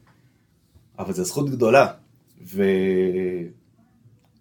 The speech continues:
הנה, זה, זה, זה מה שמתרגש עכשיו, אתה רואה? אבל פעם זה, פעם זה גם היה, בא עם, עם דמעות. אבל אני באמת מאחל לך, שיהיה לך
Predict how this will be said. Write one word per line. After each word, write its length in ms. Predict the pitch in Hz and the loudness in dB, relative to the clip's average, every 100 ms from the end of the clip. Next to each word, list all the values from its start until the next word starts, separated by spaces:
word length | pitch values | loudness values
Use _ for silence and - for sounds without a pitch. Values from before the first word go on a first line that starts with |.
| _ _ _ _ _ _ _ _ _ _ _ _ - _ | _ _ _ _ _ _ _ _ _ _ _ _ -20 _
הנה, 140 | 131 127 | -2 2
זה, 160 | 117 | 4
זה, 160 | 113 117 | 2 2
זה 220 | 113 135 | 4 6
מה 80 | 131 | 6
שמתרגש 560 | 131 135 117 117 120 120 | 2 0 0 0 0 -2
עכשיו, 200 | - 87 | -6 -12
אתה 80 | 95 | -12
רואה? 160 | 92 117 | -4 -2
אבל 120 | 98 | 0
פעם 220 | 113 120 | 0 0
זה, 160 | 110 104 | 0 0
פעם 180 | 120 123 | 2 2
זה 80 | 117 | 0
גם 160 | 107 | -2
היה, 220 | 95 107 104 | 0 0 2
בא 200 | 107 107 | 2 2
עם, 140 | 107 92 95 | 0 -6 -12
עם 140 | 107 101 | -8 -4
דמעות. 360 | 98 113 95 - _ _ _ _ _ _ | -2 -4 -6 -14 _ _ _ _ _ _
אבל 260 | 98 92 95 | -4 -2 0
אני 140 | 98 | -2
באמת 320 | 92 95 135 | -2 2 2
מאחל 280 | 135 120 104 | 2 -2 0
לך, 260 | 113 120 - 139 - _ _ _ _ _ _ _ | -2 -2 -8 -10 -10 _ _ _ _ _ _ _
שיהיה 840 | - - 101 92 90 90 95 92 120 | -8 -6 -2 0 0 -2 -4 2 2
לך 280 | 151 - | 2 0